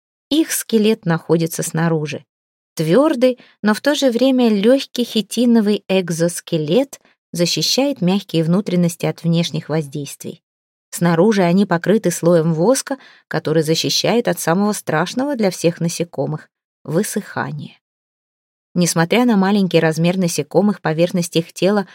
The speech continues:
относительно велика по сравнению с их маленьким объемом, а значит, есть риск, что драгоценные молекулы воды испарятся, и насекомые засохнут. Тонкий слой воска очень важен для сохранения каждой капли воды.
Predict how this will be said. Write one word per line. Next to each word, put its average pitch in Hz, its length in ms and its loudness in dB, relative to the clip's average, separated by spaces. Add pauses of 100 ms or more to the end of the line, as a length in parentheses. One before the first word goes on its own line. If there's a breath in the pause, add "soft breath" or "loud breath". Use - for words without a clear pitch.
(180 loud breath)
относительно 180 680 0
велика 180 580 0
по - 120 -8
сравнению 165 580 0
с - 120 -6
их 160 160 -4
маленьким 190 500 0
объемом, 185 580 -2 (440 soft breath)
а 185 100 0
значит, 240 400 0
есть 226 300 0
риск, 214 360 -2
что - 200 -4
драгоценные 202 640 0
молекулы 170 600 0
воды 156 500 -4 (400)
испарятся, 165 720 -2
и 151 160 -4
насекомые 156 640 0
засохнут. 190 800 -4 (640)
Тонкий 208 300 0
слой 214 260 -2
воска 202 360 -2
очень 196 280 0
важен 180 360 0
для 156 140 -4
сохранения 202 680 0
каждой 165 400 -2
капли 160 380 -6
воды. 156 360 -8